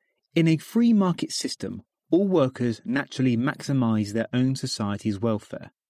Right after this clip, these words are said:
even if merely acting in their own best interests. He says, "He is, in this, as in many other cases, led by an invisible hand to promote an end which was no part of his intention."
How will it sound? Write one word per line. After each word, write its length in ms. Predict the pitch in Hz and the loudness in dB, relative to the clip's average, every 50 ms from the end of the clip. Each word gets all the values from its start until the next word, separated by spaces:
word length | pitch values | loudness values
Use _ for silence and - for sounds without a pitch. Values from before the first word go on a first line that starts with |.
| _ _ - | _ _ 0
even 320 | 214 214 208 190 202 - | 2 2 4 2 2 0
if 340 | - 117 87 82 - - _ _ | -2 -4 -4 -6 -12 -20 _ _
merely 420 | - - 131 147 156 156 151 156 156 - | -4 0 2 4 4 4 4 2 2 0
acting 400 | 139 131 - - - 120 113 113 | -2 -4 -6 -6 -4 -2 0 0
in 180 | 110 110 110 | 0 0 0
their 160 | 110 110 - | 0 -2 0
own 220 | 117 113 110 110 107 | 0 2 2 0 0
best 340 | - 107 92 90 - - - - | -2 -4 -8 -8 -10 -12 -6 -4
interests. 680 | 120 117 107 - - - - - - _ - - - _ _ _ _ _ _ _ _ _ _ _ _ _ _ _ _ _ _ _ _ - | -4 -4 -4 -6 -10 -20 -20 -20 -20 _ -20 -20 -20 _ _ _ _ _ _ _ _ _ _ _ _ _ _ _ _ _ _ _ _ 0
He 120 | 160 165 | 0 0
says, 340 | 147 - 139 120 117 110 - _ _ _ _ _ _ _ _ _ _ _ _ | 2 0 0 -2 -2 -4 -8 _ _ _ _ _ _ _ _ _ _ _ _
"He 320 | - - - 226 226 202 123 | -4 0 4 4 4 4 2
is, 420 | 98 - - - - - - _ _ _ _ _ _ _ _ - | 0 -2 -10 -14 -16 -20 -20 _ _ _ _ _ _ _ _ 2
in 220 | 151 175 220 240 | 4 6 6 6
this, 500 | 208 - - - - - - - - - _ _ _ _ _ _ _ _ _ - | 4 2 -2 -4 -14 -18 -18 -20 -20 -20 _ _ _ _ _ _ _ _ _ -4
as 180 | 165 156 131 | -2 0 2
in 160 | 135 143 135 139 | 2 2 2 2
many 260 | 151 202 190 208 - | 2 2 2 2 2
other 220 | - 175 180 202 | 0 0 0 0
cases, 720 | - - - 175 175 - - - - - - - - - _ _ _ | -2 0 2 2 2 0 -2 -4 -4 -6 -6 -10 -16 -20 _ _ _
led 260 | - 123 151 180 175 - | 0 2 2 2 2 2
by 220 | 190 170 165 170 | 2 2 2 0
an 180 | 160 - 135 127 | 0 0 0 0
invisible 640 | 123 123 117 110 107 123 175 185 - - 262 247 | 2 2 0 0 0 0 0 0 0 0 0 0
hand 500 | - - - 185 143 107 95 - 180 - - _ _ _ _ _ _ | 0 0 -2 -4 -4 -4 -4 -6 -10 -12 -16 _ _ _ _ _ _
to 120 | - 196 220 | 0 0 0
promote 600 | 226 262 262 240 196 101 78 - - - - - _ _ _ - | 2 2 2 2 2 0 -2 -8 -14 -20 -20 -20 _ _ _ -6
an 400 | 120 117 107 104 107 110 - - _ - | -4 -2 -2 -2 -2 -4 -6 -8 _ -2
end 460 | 190 180 135 104 95 90 92 90 - _ | 0 0 0 0 -2 -4 -8 -12 -14 _
which 220 | - 147 156 - - | -2 -2 -2 0 0
was 160 | 160 135 123 | -2 0 2
no 160 | 147 160 202 | 2 2 2
part 360 | - - - - 131 117 113 | 0 -2 -4 -2 0 0 0
of 120 | 113 110 110 | -2 -2 -4
his 100 | 117 113 | -2 -2
intention." 680 | 123 123 120 - 156 143 117 - - - - 92 - | -2 -2 -2 -2 -2 -2 -2 -4 -6 -12 -18 -18 -20